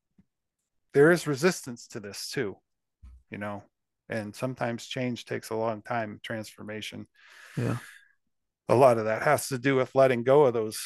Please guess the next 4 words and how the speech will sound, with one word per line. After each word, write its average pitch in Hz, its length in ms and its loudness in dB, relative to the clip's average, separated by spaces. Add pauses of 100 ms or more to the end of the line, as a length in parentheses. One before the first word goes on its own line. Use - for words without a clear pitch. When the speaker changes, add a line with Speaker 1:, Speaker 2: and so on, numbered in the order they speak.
(140)
Speaker 1:
desires 117 580 -2
and 107 120 -10
goals. 107 480 0 (580)
Um, 107 440 -8